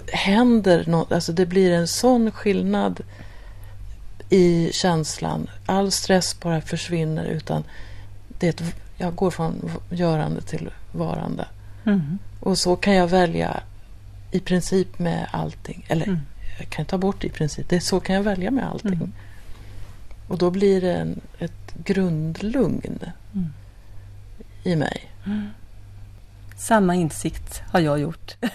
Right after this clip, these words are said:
Speaker 2: <laughs> Just i disken, för det är ett, eh,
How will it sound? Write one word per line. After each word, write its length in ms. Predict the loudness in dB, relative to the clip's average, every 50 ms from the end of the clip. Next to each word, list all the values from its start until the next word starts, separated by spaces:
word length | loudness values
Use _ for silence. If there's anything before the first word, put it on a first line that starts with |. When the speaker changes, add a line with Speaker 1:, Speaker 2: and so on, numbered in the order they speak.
| 6 6 6 8 6 2 2 2
Speaker 2:
<laughs> 640 | 0 -4 -6 -4 -6 -6 -6 -4 -4 -4 -6 -6 -4
Just 360 | 0 0 2 2 0 0 0 0
i 60 | 0
disken, 580 | 2 0 -2 -4 -6 -4 0 2 2 2 2
för 120 | 0 0 2
det 200 | 4 4 6 4
är 300 | 4 4 2 -2 -4 -6
ett, 240 | -8 -10 -4 0 0
eh, 420 | 2 2 2 0 0 -2 -4